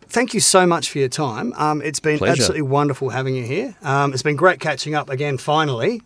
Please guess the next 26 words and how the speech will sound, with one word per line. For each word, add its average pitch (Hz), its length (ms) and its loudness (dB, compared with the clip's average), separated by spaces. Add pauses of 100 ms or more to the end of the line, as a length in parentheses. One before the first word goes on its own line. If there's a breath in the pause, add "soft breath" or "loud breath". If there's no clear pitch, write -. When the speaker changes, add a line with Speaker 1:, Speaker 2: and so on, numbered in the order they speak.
Speaker 2:
Yes. 151 260 6
Speaker 1:
after 139 120 4
all 139 80 4
these 135 220 2
years. 147 280 0 (480 loud breath)
Um, 135 640 2
I 139 720 4
feel 143 340 2
like 135 380 2 (120)
we 135 480 0 (200)
definitely 131 500 0
need 123 220 -2
to 123 80 -6
lose 123 260 2
that 123 140 -2
afternoon 123 540 0
with 120 120 -2
that 123 140 -2
jamon 127 640 0
in 123 560 -2
the 123 340 0
immediate 131 380 0
future. 185 320 -4 (420 loud breath)
Speaker 2:
Yes. 123 320 0
Speaker 1:
But, 151 80 4
um, 139 460 2